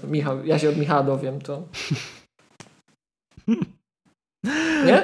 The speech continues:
Speaker 2: Dobrze.
Speaker 1: Nie,
Speaker 2: Tak,
Speaker 1: nie będziemy
Speaker 2: tak, tak.
Speaker 1: tak?
Speaker 2: Tak, znaczy ja, ja tak będę, nie wiem, jak ty będziesz, nie? <laughs> Także
Speaker 1: Dobra.
Speaker 2: <laughs> Ja tak będę. Dobra, to jest tak, szkolenia, przypomnijmy szkolenia, bo to super ważne. Jest gorąco zachęcamy nasze szkolenia z podstaw mac O S Big Sur.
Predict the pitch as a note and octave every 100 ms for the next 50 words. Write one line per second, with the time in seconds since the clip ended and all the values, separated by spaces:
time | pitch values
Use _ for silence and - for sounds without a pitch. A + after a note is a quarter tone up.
0 | - E3+ A#2+ C3 D#3+ D#3+ G3 F3+ F#3 E3
1 | F#3+ G3 E4+ - - - _ - - E3+
2 | B2+ C#3+ C3+ E3 D3 D#3+ D3 G3 C#3 A#2
3 | B2 C3+ C#3+ - B2+ G2 G2 F#2 G#2+ B2
4 | D3 B2 D3+ A#2+ D#3+ - F3 - - _
5 | - E3+ C#3+ C3 - B3+ C#4+ C#4 B3 -
6 | A2 E3 F#3+ A3 F#3 D#3 B2+ C3 - E3
7 | C3 - E3 D#3 D#3+ C#3 A#2+ - F3 E3+
8 | C#3+ G#2+ - D3+ D#3+ E3 D3+ D#3 D3+ C3
9 | C3+ C#3+ D3 C#3+ C3 A2 A2 G#2 B2+ C3
10 | E3 F3 F3 E3 D3+ D3+ D3+ C#3+ - C3+
11 | - B2+ G2 G2+ - C#3+ - C#3+ - C3
12 | - A#2+ A#2+ G#2+ G#2+ - A2+ A2